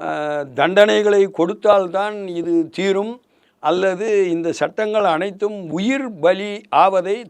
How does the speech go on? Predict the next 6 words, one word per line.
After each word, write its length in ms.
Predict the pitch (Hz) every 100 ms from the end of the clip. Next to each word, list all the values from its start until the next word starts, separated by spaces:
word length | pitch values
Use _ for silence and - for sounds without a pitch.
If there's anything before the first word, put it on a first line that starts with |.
| -
தடுப்பதற்கு" 680 | 185 247 220 208 190 220 240
என்று 720 | 196 196 277 277 214 180 165 151 143 139 _ _ _ _
ஒரு, 360 | 190 208 208 196 185
ஒருவித 640 | 180 185 180 180 175 165
கருத்தில் 420 | - 185 254 254 208
இருந்தார்கள். 680 | 180 196 180 139 123 110